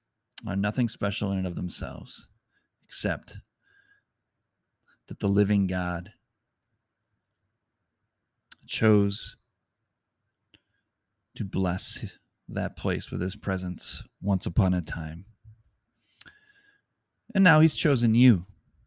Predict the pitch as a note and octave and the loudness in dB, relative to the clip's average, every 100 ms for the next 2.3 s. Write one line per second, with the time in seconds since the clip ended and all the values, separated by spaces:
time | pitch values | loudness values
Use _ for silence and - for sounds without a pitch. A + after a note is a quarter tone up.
0 | _ _ _ B2+ B2 - C#3 B2+ G2 - | _ _ _ 0 0 0 0 2 0 -4
1 | F#2 F2+ A2+ - - C3 A2+ A2 G2+ G#2 | -8 -6 -6 -8 -6 -6 -2 -2 0 0
2 | C#3 C3 A2+ | -2 -4 -12